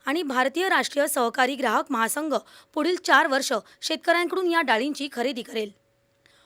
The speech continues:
उच्च उत्पादकतेच्या बियाणांसाठी आणि शंभरहून अधिक प्रकारच्या बियाणांसाठी राष्ट्रीय उच्च उत्पादकता बीज अभियान सुरू करण्यात येणार आहे.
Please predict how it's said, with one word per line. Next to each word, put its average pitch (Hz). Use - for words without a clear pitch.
उच्च 320
उत्पादकतेच्या 370
बियाणांसाठी 254
आणि 285
शंभरहून 269
अधिक 294
प्रकारच्या 320
बियाणांसाठी 226
राष्ट्रीय 254
उच्च 330
उत्पादकता 262
बीज 277
अभियान 240
सुरू 247
करण्यात 240
येणार 214
आहे. 208